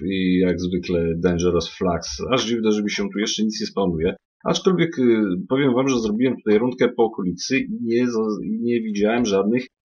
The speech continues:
e, wispów, które mogłyby się, em, pojawiać, a dodatkowo jeszcze nie znalazłem, e, tej mojej nody, która tutaj się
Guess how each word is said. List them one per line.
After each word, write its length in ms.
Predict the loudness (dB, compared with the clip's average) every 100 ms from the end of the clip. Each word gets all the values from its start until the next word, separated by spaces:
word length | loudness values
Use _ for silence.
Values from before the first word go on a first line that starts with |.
| _
e, 400 | -2 4 4 4 2 -2 4
wispów, 680 | 4 4 -2 -4 -6 -6 -10 -20 -20 _
które 320 | -4 2 4 4
mogłyby 500 | 2 2 0 0 0
się, 280 | 0 -2 -2 -8 _ -2
em, 300 | 2 4 6 4 4 0 -8 _ _ _ _
pojawiać, 880 | 0 4 6 4 2 2 2 2 -2 0 0
a 420 | 0 0 2 4 4 4
dodatkowo 460 | 2 0 2 2
jeszcze 320 | 4 4 2 2
nie 120 | 2
znalazłem, 520 | 2 2 2 6 4 4 _ _
e, 380 | 2 4 6 4
tej 240 | 2 0
mojej 300 | 2 2 4
nody, 380 | 6 6 6 2 -2 -10 _ _ _
która 220 | -4 -4 -4
tutaj 300 | -4 -2 0 -2 -2 -2 -4 -2
się 500 | -2 -2 -4 -6